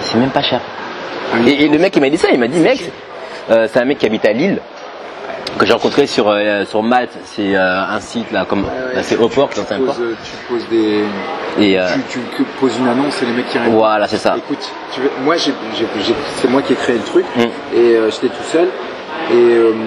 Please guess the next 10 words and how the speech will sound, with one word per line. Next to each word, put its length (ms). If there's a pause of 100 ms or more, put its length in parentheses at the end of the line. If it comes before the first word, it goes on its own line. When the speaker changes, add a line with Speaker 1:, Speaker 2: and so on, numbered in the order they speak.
(1040)
Speaker 2:
Thomas, 280
à 40
la 100
base, 320
il 60
avait 160
pas 140
le 60
temps. 200 (180)
Speaker 1:
Mm. 40